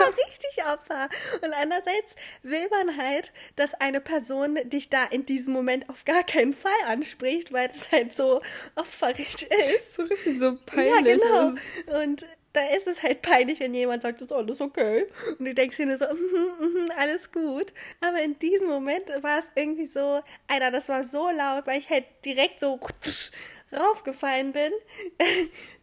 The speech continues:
Speaker 1: Da fand ich so, das würde so einen voll trösten, wenn jemand sagen würde, „Ist alles gut.“ <laughs> So, weißt du?
Speaker 2: Du Atze.
Speaker 1: Ich weiß nicht, was würdest du machen, wenn du jemanden sehen würdest? Bist du so eine, die sagt,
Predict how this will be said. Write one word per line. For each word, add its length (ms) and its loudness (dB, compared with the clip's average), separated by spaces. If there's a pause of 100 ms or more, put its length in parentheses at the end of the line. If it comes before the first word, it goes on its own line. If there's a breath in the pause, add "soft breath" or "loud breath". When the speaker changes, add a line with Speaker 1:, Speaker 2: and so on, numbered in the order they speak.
(200)
Speaker 1:
Da 140 2
fand 320 -2
ich 180 -2
so, 320 -2 (500 soft breath)
das 300 -6
würde 380 -4
so 260 -4
einen 260 -2
voll 280 -4
trösten, 720 -4
wenn 160 -2
jemand 360 -2
sagen 360 2
würde, 200 0
„Ist 240 -10
alles 500 -2
gut.“ 560 -2
<laughs> 40 -6
So, 500 4
weißt 320 -6
du? 40 -6 (300)
Speaker 2:
Du 120 -6
Atze. 680 -8 (160)
Speaker 1:
Ich 140 -12
weiß 260 -2
nicht, 380 -6
was 220 -6
würdest 360 -6
du 100 -2
machen, 340 -4
wenn 160 -4
du 80 -4
jemanden 680 -8
sehen 340 -8
würdest? 400 -8
Bist 220 -10
du 120 -6
so 80 -4
eine, 320 -2
die 140 -6
sagt, 280 -6